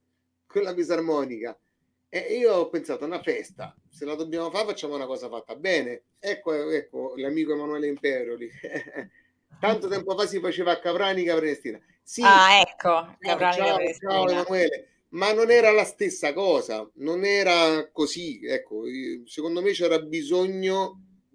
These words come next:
Speaker 1: di una rappresentanza seria che per il mondo della fisarmonica che stesse a ridosso della nostra capitale.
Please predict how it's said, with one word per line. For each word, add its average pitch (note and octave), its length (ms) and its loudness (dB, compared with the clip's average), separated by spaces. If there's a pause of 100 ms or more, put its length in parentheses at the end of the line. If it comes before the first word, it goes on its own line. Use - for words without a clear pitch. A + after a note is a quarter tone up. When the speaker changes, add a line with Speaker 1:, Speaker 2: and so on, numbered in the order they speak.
(120)
Speaker 1:
di D#3+ 280 -4
una D#3 300 0
rappresentanza D3+ 1120 -4 (360)
seria G3 920 2 (240)
che D3+ 200 -6
per E3 160 -2
il F#3 100 -2
mondo E3+ 220 -4
della D#3+ 180 2
fisarmonica E3+ 880 -2
che D3+ 240 0
stesse D#3 680 -2
a C#3+ 100 -2
ridosso D#3+ 420 -2
della C#3+ 180 -2
nostra C#3 320 -8
capitale. C3 640 -4